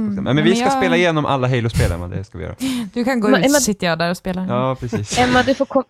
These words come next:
Speaker 3: du får komma hem till mig, Emma. Så kan vi
Speaker 2: Ja,
Speaker 3: två spela.
Speaker 2: jag
Speaker 3: Då kan vi
Speaker 2: går
Speaker 3: turas
Speaker 2: hem
Speaker 3: om
Speaker 2: till
Speaker 3: med kontrollen.
Speaker 2: Kojima. Mm.
Speaker 3: Ja,
Speaker 2: Ja.
Speaker 3: ja.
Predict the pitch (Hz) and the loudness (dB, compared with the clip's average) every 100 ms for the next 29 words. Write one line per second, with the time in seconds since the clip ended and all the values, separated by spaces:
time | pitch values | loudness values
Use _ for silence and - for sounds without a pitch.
0 | _ 214 247 254 240 226 208 - 202 190 | _ -6 -2 -2 0 0 0 -2 -2 0
1 | 185 - 175 - _ 214 202 185 196 214 | -2 -6 -10 -12 _ -6 -4 -2 0 0
2 | 214 226 220 202 208 180 - 208 220 214 | 0 0 0 0 0 0 2 4 4 2
3 | 196 185 190 190 202 190 185 208 - 214 | 2 0 0 0 2 4 2 0 -4 -2
4 | 208 208 - - 196 202 196 196 | -2 -2 -6 -2 -2 0 0 0